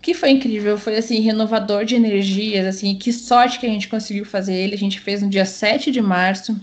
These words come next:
a gente quis fazer muito perto do Dia Internacional da Mulher, então que sorte que a gente deu, porque a gente conseguiu fazer logo antes de tudo começar a ser cancelado.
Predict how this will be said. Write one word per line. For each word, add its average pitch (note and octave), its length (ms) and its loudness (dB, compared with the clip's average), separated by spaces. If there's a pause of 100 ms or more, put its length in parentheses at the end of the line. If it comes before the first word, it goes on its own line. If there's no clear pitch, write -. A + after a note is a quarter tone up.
a G#3 60 -8
gente G#3 180 -6
quis A3 220 -6
fazer G#3 520 -2 (380)
muito A3+ 340 4
perto A3 360 0
do A3 160 0
Dia F#3+ 560 -2 (260)
Internacional G3 600 -2
da G3 100 0
Mulher, F#3+ 320 0
então A3 420 -2 (400)
que A#3 600 0 (100)
sorte F#3+ 480 0
que - 80 -6
a G3+ 60 0
gente G3 240 -2
deu, F#3+ 280 0
porque F#3+ 140 -10
a G3+ 40 -2
gente F#3+ 120 -2
conseguiu G3+ 380 -4
fazer G3 480 0
logo A#3 400 2
antes A#3 500 -2
de G#3 200 -6
tudo A#3+ 320 -6
começar A3+ 340 -2
a G3+ 80 -8
ser G#3 200 -6
cancelado. G3 680 0